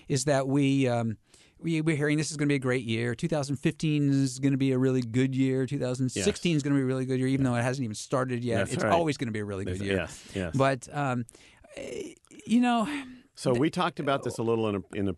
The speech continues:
Speaker 2: in a, I think in a previous show about the fact that the technology today is so good, both in the vineyard
Speaker 1: Right.
Speaker 2: and in the winery, that the variations between a good vintage and a great vintage are now, let's say,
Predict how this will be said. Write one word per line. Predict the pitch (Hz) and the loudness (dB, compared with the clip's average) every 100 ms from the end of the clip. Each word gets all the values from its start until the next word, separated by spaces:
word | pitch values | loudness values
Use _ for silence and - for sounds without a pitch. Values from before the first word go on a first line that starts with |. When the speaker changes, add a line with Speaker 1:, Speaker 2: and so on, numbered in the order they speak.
| - - | -6 -6
Speaker 2:
in | 98 | -4
a, | 95 90 90 | -4 -6 -6
I | |
think | 95 113 | -4 -2
in | 98 | -2
a | |
previous | 90 104 92 | -2 -2 -2
show | - 107 | -2 -2
about | 92 90 | -2 -4
the | 92 | -4
fact | 101 92 | -6 -6
that | 95 - | -6 -8
the | - 95 | -8 -8
technology | 113 - 117 127 143 131 | -8 -6 -4 -2 -2 -4
today | 110 104 101 | -6 -4 -2
is | 95 | -2
so | - 98 | -4 -4
good, | 92 92 76 | -2 -2 -2
both | 85 110 - | -4 -2 -2
in | 120 | -2
the | 98 | 0
vineyard | 101 98 123 | 0 2 2
Speaker 1:
Right. | 98 | 2
Speaker 2:
and | 95 | 0
in | 92 | 0
the | 87 | -2
winery, | 85 85 78 73 - - - - | -2 -4 -6 -8 -12 -20 -8 -2
that | 110 | -2
the | 101 | -2
variations | 92 92 120 135 123 113 107 - 80 - | -2 0 2 0 -2 -4 -6 -10 -12 -8
between | 104 - 110 98 | -8 -4 -2 -2
a | 87 | -4
good | 87 - 117 104 | -6 -2 -2 0
vintage | 104 107 107 95 | -2 -2 -6 -4
and | 90 | -6
a | |
great | 87 95 98 - | -4 -4 -4 -4
vintage | 95 85 85 - - | -6 -6 -6 -8 -6
are | 101 | -2
now, | 104 107 107 107 | -2 -2 -2 -4
let's | 110 117 - | -6 -8 -6
say, | 95 | -8